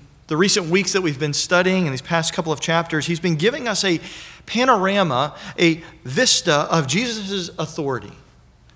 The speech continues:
First, in his preaching, we saw that throughout the Sermon on the Mount, followed by his authority over sickness and disease, as different persons were coming to him, those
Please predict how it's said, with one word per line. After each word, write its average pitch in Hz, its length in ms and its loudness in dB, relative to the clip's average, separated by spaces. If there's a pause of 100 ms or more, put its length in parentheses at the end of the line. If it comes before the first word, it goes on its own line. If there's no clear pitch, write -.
(540)
First, 254 440 4
in 160 240 2 (140)
his 185 140 -2
preaching, 190 480 0
we 185 80 -4
saw 175 180 2
that 170 140 2
throughout 165 200 -2
the 156 80 -8
Sermon 170 280 -2
on 160 100 0
the 147 60 0
Mount, 147 580 0 (800)
followed 202 340 6
by 170 140 4
his 165 220 0
authority 190 500 2
over 160 320 2 (100)
sickness 202 560 0
and 170 180 -2
disease, 165 800 -2 (220)
as 170 160 2 (180)
different 220 280 0
persons 165 600 0 (160)
were 170 120 0
coming 214 380 -4
to 156 120 -8
him, 127 300 -8 (400)
those 208 260 2